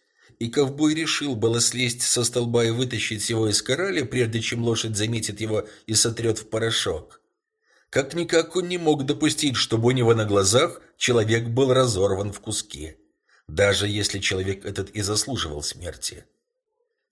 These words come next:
Но Дымка сейчас не обращал на него внимания. Он занят был тем, что старался сбросить себе седло и всё, что пахло врагом. Несколько резких крутых прыжков, и седло заскользило.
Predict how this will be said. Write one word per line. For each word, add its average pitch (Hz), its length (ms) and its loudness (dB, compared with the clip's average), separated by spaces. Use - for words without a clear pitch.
Но 95 140 -4
Дымка 107 340 -2
сейчас 110 480 -4
не 110 100 -4
обращал 110 480 -6
на 80 120 -10
него 80 260 -6
внимания. 80 680 -12
Он 110 200 0
занят 104 440 0
был 92 240 0
тем, 147 400 -6
что 110 200 -2
старался 117 560 0
сбросить 110 580 -4
себе 95 300 -4
седло 101 600 -6
и 101 140 -8
всё, - 360 -2
что 127 340 -6
пахло 80 560 -8
врагом. 80 600 -12
Несколько 110 600 0
резких 107 420 0
крутых - 460 -6
прыжков, - 760 -2
и 139 120 -6
седло 98 480 -2
заскользило. 90 880 -6